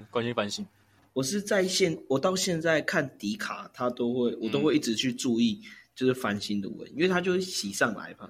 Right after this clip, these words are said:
Speaker 2: 然后我就会去看一下。就连我刚刚哦，在录音前，都有人在回我，就是繁星的贴文，就好像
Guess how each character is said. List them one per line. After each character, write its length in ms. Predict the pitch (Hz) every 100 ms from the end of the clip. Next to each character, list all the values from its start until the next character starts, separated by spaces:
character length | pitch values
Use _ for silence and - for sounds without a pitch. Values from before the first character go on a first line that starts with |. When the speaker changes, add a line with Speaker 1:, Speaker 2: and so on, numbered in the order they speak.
| -
Speaker 2:
然 100 | -
后 60 |
我 100 | 107
就 100 | 98
会 80 | 110
去 140 | 110 113
看 260 | - 98
一 40 | -
下。 120 | - - - - -
就 100 | 170
连 160 | 139
我 160 | 120 104 -
刚 200 | 120 123
刚 200 | - 104
哦， 160 | 104 101 123
在 120 | 139
录 360 | 131 143 117
音 240 | - 107 107
前， 240 | - - - - - _ _
都 160 | 156 180
有 160 | 165
人 220 | 110 98 101
在 320 | 139 127 - _
回 400 | _ - 123 110
我， 260 | 143 127 - - _ _ _ -
就 140 | 123
是 220 | 120 120
繁 240 | 113 107 107
星 200 | 117 110
的 120 | 101
贴 260 | - 101 101
文， 180 | - - - - -
就 180 | - 143
好 180 | - 107
像 240 | 131 190